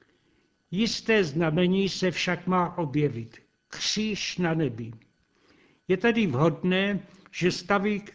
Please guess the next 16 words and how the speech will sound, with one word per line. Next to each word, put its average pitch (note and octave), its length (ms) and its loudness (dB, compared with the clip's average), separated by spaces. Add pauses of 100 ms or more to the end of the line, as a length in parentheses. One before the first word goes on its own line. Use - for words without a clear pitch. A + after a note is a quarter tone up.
křesťané G3 760 0
k C3+ 100 -2
hlavě E3+ 440 4
zesnulého F3 840 2
kříž. - 880 -6 (1040)
Neoznačuje G3+ 800 4
sice F3 420 0
čas - 720 -2 (100)
určený G3+ 600 0
k G3 100 -16
probuzení, G3+ 960 0 (480)
ale E3 220 2
přesto G3 520 -2
jistý F3 640 0
konec F#3+ 520 2
spaní, G3 1000 0